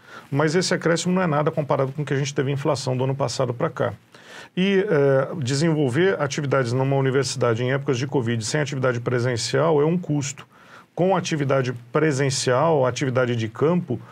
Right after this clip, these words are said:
o custo aumenta, eh, substancialmente. Então, a gente vai ter que fazer o se vira nos trinta pra continuar,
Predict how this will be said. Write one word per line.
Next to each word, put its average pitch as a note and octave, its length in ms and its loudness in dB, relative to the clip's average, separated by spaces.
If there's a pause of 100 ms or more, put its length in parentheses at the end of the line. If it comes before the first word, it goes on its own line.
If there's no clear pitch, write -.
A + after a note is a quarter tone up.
(220)
o C3+ 100 -4
custo D3+ 360 -2
aumenta, C3+ 600 0 (100)
eh, B2 280 0
substancialmente. C3 1000 -2 (340)
Então, C3+ 180 0
a C#3 80 2
gente C#3 240 -2
vai C#3+ 140 2
ter C#3+ 160 -2
que C#3 60 -10
fazer B2 520 0
o D3+ 100 -2
se C#3+ 180 -2
vira C3+ 200 0
nos C#3+ 220 -2
trinta C#3 320 -2
pra D#3 160 -2
continuar, C#3 540 -2